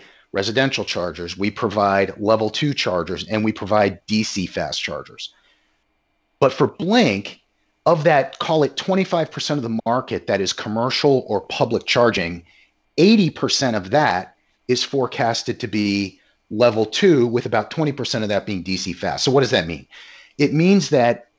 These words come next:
as a consumer, anywhere that I'm spending some time, and we call it dwell time, is an opportunity for me to top off my car and plug it in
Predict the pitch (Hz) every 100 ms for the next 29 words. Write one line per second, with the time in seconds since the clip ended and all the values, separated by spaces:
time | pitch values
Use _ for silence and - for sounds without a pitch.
0 | - 156 202 190 - 139 - 156 156 123
1 | 80 85 _ _ _ _ _ - 160 233
2 | 214 180 170 147 127 117 - - 131 143
3 | 131 120 - 101 92 - 120 90 80 85
4 | 95 98 - 107 95 - 107 131 139 -
5 | 90 85 87 110 _ _ _ _ - 139
6 | 143 - 156 165 143 - 170 147 139 -
7 | 117 113 107 - - - 123 131 131 123
8 | - 104 98 - - 110 95 90 - 101
9 | 90 - 120 104 104 107 90 80 95